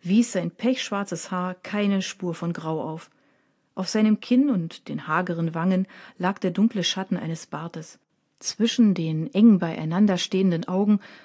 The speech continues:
thronte eine Geiernase, mit der man zur Not eine Dose Tomaten öffnen konnte. "Bitte nehmen Sie Platz.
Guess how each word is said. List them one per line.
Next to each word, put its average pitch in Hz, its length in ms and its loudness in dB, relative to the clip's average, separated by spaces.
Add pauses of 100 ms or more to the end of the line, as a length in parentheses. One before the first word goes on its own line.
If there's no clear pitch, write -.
(200)
thronte 254 400 4
eine 185 260 0
Geiernase, 233 880 0
mit 196 260 -2
der 226 120 2
man 233 180 4
zur 220 200 0
Not 247 360 2
eine 247 280 2
Dose 226 340 0
Tomaten 220 720 4
öffnen 160 340 -4
konnte. - 400 -8 (1300)
"Bitte 269 180 6
nehmen 240 180 10
Sie 196 100 4
Platz. - 500 -4